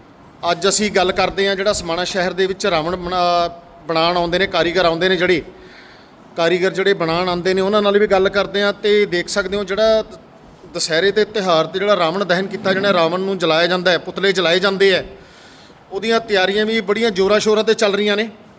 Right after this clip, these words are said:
ਤੇ ਦੇਖ ਸਕਦੇ ਹੋ ਜਿਹੜੇ ਉਹਨਾਂ ਨੇ ਵੱਖ-ਵੱਖ ਪੀਸ ਬਣਾਏ ਹੋਏ ਨੇ, ਜਦੋਂ ਦੁਸਹਿਰੇ ਦੇ ਤਿਉਹਾਰ 'ਤੇ ਹੀ ਉਸ ਨੂੰ ਇੱਕਸਾਰ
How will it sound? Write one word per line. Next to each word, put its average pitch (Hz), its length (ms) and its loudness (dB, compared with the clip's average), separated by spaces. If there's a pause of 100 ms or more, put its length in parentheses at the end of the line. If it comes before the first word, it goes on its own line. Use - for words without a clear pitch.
(840)
ਤੇ 175 240 -2
ਦੇਖ 175 240 -4
ਸਕਦੇ 202 300 0
ਹੋ 214 140 2
ਜਿਹੜੇ 208 160 2
ਉਹਨਾਂ 214 240 2
ਨੇ 220 140 0
ਵੱਖ-ਵੱਖ 202 480 -4
ਪੀਸ 196 280 -8
ਬਣਾਏ 190 240 0
ਹੋਏ 190 180 0
ਨੇ, 202 100 -2
ਜਦੋਂ 196 300 -2
ਦੁਸਹਿਰੇ 180 400 0
ਦੇ 196 180 2
ਤਿਉਹਾਰ 190 420 -2
'ਤੇ 185 160 -4
ਹੀ 190 180 -4 (440)
ਉਸ 214 160 -6
ਨੂੰ 202 120 0
ਇੱਕਸਾਰ 202 640 0